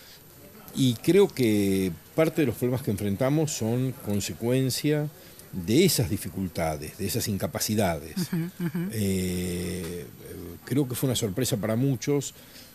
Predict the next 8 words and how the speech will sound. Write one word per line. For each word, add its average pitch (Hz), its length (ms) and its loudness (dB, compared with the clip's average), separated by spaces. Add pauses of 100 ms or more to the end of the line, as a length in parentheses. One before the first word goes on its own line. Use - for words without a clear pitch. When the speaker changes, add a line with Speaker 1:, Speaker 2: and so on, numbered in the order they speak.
(920)
Speaker 1:
que 110 340 4 (100)
el 113 260 2
grupo 156 420 2
dirigente 110 960 0 (680)
que 135 140 2
se - 160 0
había 143 320 4
propuesto 143 840 0